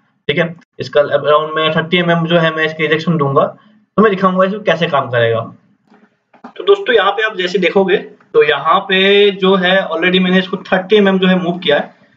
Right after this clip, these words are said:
ठीक है, थर्टी एमएम मैंने इसको मूव किया है। तो यहाँ पे देखोगे जो थ्रेड साइज है, जो मेरा साइज था एक्चुअल में वो कम हो गया,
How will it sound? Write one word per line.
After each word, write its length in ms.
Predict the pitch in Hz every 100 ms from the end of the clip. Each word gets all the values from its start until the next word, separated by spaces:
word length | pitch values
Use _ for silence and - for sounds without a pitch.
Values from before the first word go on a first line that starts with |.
| _ _ _ _
ठीक 100 | 175
है, 80 | 196 -
थर्टी 300 | 170 160 202
एमएम 180 | 196
मैंने 160 | 190 190
इसको 180 | 190 185
मूव 220 | 170 180
किया 200 | 165 147
है। 60 | -
तो 140 | -
यहाँ 240 | 180 165 185
पे 120 | 196
देखोगे 320 | 180 190 202
जो 120 | 185 190
थ्रेड 300 | - 196 202
साइज 280 | 185 165
है, 80 | 139 220 -
जो 80 | 147
मेरा 180 | 147 160
साइज 340 | 160 151 185 196
था 120 | 143 185 - _ -
एक्चुअल 260 | 151 190
में 220 | 180 185 -
वो 100 | 208
कम 200 | - 320
हो 120 | 190 143
गया, 140 | 123